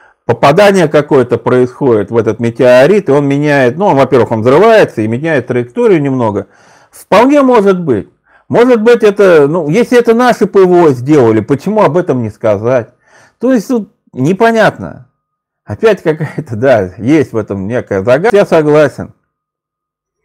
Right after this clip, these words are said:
Альбина, папа на дочка. Очень хотела бы добиться эксгумации остальных членов похода, многое бы прояснилось.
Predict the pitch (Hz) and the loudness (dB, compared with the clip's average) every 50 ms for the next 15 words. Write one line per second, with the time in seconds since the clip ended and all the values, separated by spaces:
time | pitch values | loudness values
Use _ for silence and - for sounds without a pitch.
0 | _ _ _ _ _ _ _ _ _ - 117 113 120 151 202 214 208 185 - 170 | _ _ _ _ _ _ _ _ _ -8 -6 -4 -2 0 0 0 0 0 0 0
1 | 170 170 175 160 165 160 156 156 143 131 123 - - 135 160 - - - 160 151 | 0 0 0 0 0 -2 0 0 0 0 0 -2 -4 -4 -4 -4 -4 -6 -6 -4
2 | 160 170 170 156 143 131 123 127 127 127 151 170 170 - 131 113 113 120 117 135 | -2 -2 -2 -2 -2 -2 0 0 0 0 -2 -4 -4 -4 -6 -6 -6 -6 -4 -2
3 | 165 165 165 - 123 117 - - 123 139 147 120 - - 139 143 135 117 - - | -2 -2 -2 -2 -6 -6 -4 -6 -8 -8 -8 -10 -8 -6 -6 -6 -6 -6 -4 -4
4 | 113 113 - 170 185 185 143 113 110 123 151 156 151 131 120 117 123 120 - 131 | -4 -4 -2 -4 -4 -2 -2 -2 -2 -4 -4 -2 -2 -2 -2 -2 -4 -4 -4 -4
5 | 131 135 131 127 - 147 135 120 101 92 - | -4 -4 -6 -8 -8 -8 -6 -6 -6 -6 -10